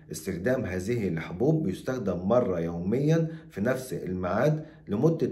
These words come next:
واحد وعشرين يوم، وبتوقف لمدة أسبوع، وبعد كده علبة التانية لو حضرتك عايزة تكملي. لو حضرتك عايزة توقفي الدورة الشهرية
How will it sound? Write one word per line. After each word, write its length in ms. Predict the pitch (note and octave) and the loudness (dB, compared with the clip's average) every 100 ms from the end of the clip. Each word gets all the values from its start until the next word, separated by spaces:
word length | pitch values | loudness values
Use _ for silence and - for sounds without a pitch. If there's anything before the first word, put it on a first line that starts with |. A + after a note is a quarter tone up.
| G2 | 0
واحد 320 | A#2 A#2 F#2 | 0 -2 -2
وعشرين 480 | E2+ D#2+ G2+ A2+ G#3+ | -2 -4 -2 0 2
يوم، 380 | C#3+ C#3 D#3 - - - - | 2 2 0 -8 -18 -20 -8
وبتوقف 640 | F3 G2 A#2 - - C#3+ - - - G2 | -4 -2 2 0 0 -4 -6 -18 -10 -2
لمدة 440 | G2 A#2 G2+ A2+ - | 2 2 2 -2 -2
أسبوع، 520 | G2+ F#2 C3 E3 D3+ - - | -8 -4 0 0 0 -6 -8
وبعد 380 | G2+ C#3+ D#3 - | 0 2 2 0
كده 240 | - A#2+ | -4 -4
علبة 400 | G#2+ A#2 G#2+ G#2 | 0 0 2 0
التانية 680 | F2 - G#2+ G#2+ A2+ A2 - | -2 -4 -2 2 2 0 -6
لو 140 | - E2 | -6 -6
حضرتك 480 | F2+ E2+ G#2+ G#2 E2+ | -6 -4 -4 -2 -2
عايزة 260 | G2 G2 | -2 -2
تكملي. 520 | F#2+ G#2 G2 F#2+ D#2 - _ _ | -4 0 2 2 0 -6 _ _
لو 300 | B2+ D3+ A#2 | 6 6 6
حضرتك 540 | - E2+ A2 A#2+ - F2+ | 0 -2 0 0 0 0
عايزة 240 | A2 F#2+ | 0 0
توقفي 380 | - D#2+ A2+ G2+ | -4 -4 -2 -4
الدورة 340 | F2 A2 G#2+ | 0 2 4
الشهرية 540 | F#2 - D#2+ G#2 C#3+ | 0 -2 -4 0 0